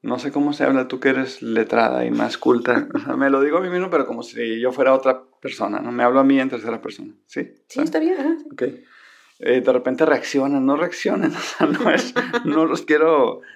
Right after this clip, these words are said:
Speaker 1: co-, este, ¿cómo se dice? Conflictuar, ni
Speaker 2: Confrontar.
Speaker 1: confrontar, ni
Speaker 2: Ujú.
Speaker 1: nada, o sea, es,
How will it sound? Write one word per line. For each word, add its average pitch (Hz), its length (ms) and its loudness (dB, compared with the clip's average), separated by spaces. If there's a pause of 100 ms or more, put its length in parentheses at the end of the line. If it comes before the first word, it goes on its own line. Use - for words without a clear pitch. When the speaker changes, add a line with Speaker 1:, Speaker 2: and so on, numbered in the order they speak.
(220)
Speaker 1:
co-, 135 220 4
este, - 720 -2
¿cómo 123 200 -4
se - 140 -6
dice? 143 60 -6
Conflictuar, 123 880 2
ni 110 420 -4
Speaker 2:
Confrontar. 175 640 0
Speaker 1:
confrontar, 123 580 2
ni 135 60 0
Speaker 2:
Ujú. 127 60 -2
Speaker 1:
nada, 143 160 4
o 139 60 -2
sea, 120 120 0
es, 120 220 -2